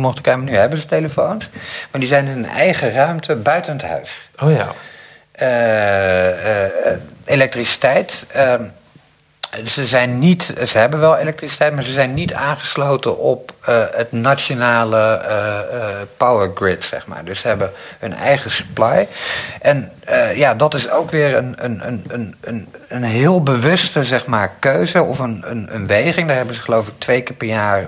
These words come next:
Speaker 1: of één keer per jaar een soort van debat over in de samenleving. Van, oké, deze ontwikkelingen zijn er, wat vinden we daar nu van?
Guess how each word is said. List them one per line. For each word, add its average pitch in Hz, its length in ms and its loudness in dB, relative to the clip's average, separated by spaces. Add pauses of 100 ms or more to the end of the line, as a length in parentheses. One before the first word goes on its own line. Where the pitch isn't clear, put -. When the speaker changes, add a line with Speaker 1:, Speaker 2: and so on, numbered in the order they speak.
(120)
Speaker 1:
of - 120 -16
één 113 220 -10
keer 113 120 -12
per 117 120 -8
jaar 92 360 -4 (220)
een 135 80 -10
soort - 160 -4
van 107 160 -6
debat 98 500 0
over 135 340 -2
in 131 80 -6
de 127 60 -8
samenleving. 127 520 -2
Van, 120 100 -12
oké, 107 280 -2
deze 123 460 2 (680)
ontwikkelingen 139 600 -2
zijn 131 280 0
er, 127 120 -2
wat 120 200 2
vinden 156 280 0
we 151 60 0
daar 143 180 4
nu 127 160 -4
van? 139 300 2